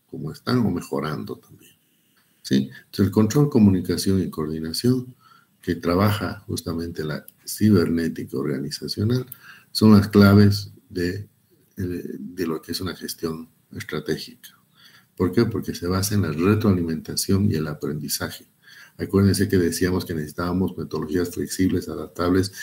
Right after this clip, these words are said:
con capacidad de aprendizaje. Justamente en lo que es un sistema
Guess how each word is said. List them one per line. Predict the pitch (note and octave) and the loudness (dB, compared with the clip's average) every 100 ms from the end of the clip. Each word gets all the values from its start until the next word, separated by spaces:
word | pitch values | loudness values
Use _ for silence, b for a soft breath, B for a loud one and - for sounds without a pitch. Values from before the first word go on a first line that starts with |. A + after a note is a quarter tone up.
| B - | B -10
con | E2+ | -8
capacidad | - - E2 E2+ | -6 -6 -2 0
de | E2+ | 2
aprendizaje. | D#2+ E2+ F2 F2 G2+ F2+ E2 | 0 -2 -2 0 0 0 -4
Justamente | - F2+ - F2+ F2+ F2 F2 G2+ G2+ B B B B B - | -2 -2 0 0 0 -2 0 -2 -2 B B B B B 0
en | F#2 E2+ | 4 6
lo | E2 - | 4 4
que | F#2+ | 2
es | F#2+ | 4
un | A#2 | 4
sistema | G2+ G2 - G2 F#2+ G2+ G2+ | 4 2 4 4 4 2 -2